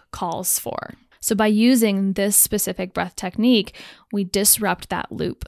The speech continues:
and thereby close it. So there's no more frozenness. And in that process, we can dislodge old trauma and invite in healing that has been often described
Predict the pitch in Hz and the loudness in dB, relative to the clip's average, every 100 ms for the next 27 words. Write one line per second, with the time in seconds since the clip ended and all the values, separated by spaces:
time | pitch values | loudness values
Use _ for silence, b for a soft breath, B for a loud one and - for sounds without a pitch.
0 | - 214 196 190 190 - 190 208 240 202 | -6 -2 -2 -2 -4 -6 -2 2 2 2
1 | 180 180 - - 214 202 208 302 214 - | 0 -2 -8 -8 -2 0 2 2 2 -2
2 | 320 - - - - 190 190 196 196 190 | -2 -2 -6 -4 -4 -2 -2 0 0 0
3 | 175 170 175 _ - 208 190 190 170 160 | -2 -4 -8 _ -8 -2 -2 -2 -4 -4
4 | 208 - - - B - 226 226 220 - | -4 0 -2 -4 B 0 4 4 4 0
5 | 233 233 247 - - 247 - 202 - 214 | 4 6 6 4 0 0 0 0 -2 0
6 | 233 214 - 208 240 214 196 196 226 240 | 2 2 2 2 2 2 2 2 0 -4
7 | - 202 196 208 208 - 170 190 220 277 | -4 -2 0 0 -2 -2 -2 0 0 -2
8 | - 214 208 196 185 196 - 214 208 208 | 0 2 4 2 0 -2 -2 -2 0 0
9 | 196 180 208 254 311 349 b b b b | -4 -4 -2 0 -2 -6 b b b b
10 | 226 214 208 220 - 196 208 247 233 - | -4 -2 -2 -2 0 -2 2 2 4 2
11 | - 147 180 262 | 0 -2 0 0